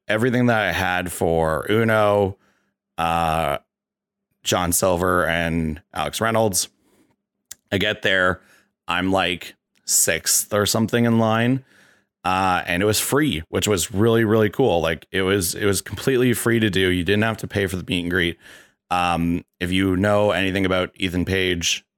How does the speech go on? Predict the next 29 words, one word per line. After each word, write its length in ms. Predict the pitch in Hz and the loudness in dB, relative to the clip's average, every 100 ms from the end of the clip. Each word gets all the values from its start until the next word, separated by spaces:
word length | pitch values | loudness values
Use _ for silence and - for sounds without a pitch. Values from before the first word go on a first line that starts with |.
| _ | _
uh, 300 | 90 85 90 87 | -4 0 0 -2
you 120 | 85 | -2
should 300 | 95 85 80 | -2 -4 -6
know 360 | 90 95 90 | -6 -2 0
that 100 | 90 | 0
he 80 | 85 | 0
does 320 | 82 85 80 87 | -2 -2 0 0
a 460 | 80 78 78 78 82 | 0 0 0 -2 -4
weekly 320 | 87 73 80 | -6 -4 -6
vlog 520 | 90 110 113 113 101 | -2 0 2 0 0
on 180 | 92 87 | -2 0
his 260 | 82 80 98 | -2 -4 -2
YouTube 300 | 113 113 98 | -2 -2 -2
channel. 460 | 113 110 107 98 _ - - _ - | 0 0 0 -2 _ -20 -20 _ -6
Um, 460 | 85 85 85 85 82 | -2 0 0 0 0
he 100 | 101 | 0
used 160 | 107 | 0
to 40 | 110 | 0
do 80 | 98 | 0
backstage 500 | 87 90 101 95 87 | -2 -2 -2 -2 0
vlogs, 340 | 98 98 85 | 0 0 -2
but 100 | 78 | -4
now 180 | 80 87 | -2 -4
he 80 | 82 | -4
just 180 | 87 | -4
does 260 | 95 80 - | -2 -2 -2
toy 220 | - 98 | 0 0
hunting 320 | 104 101 104 | 0 0 0
vlogs. 440 | 92 107 107 104 | 2 2 0 -2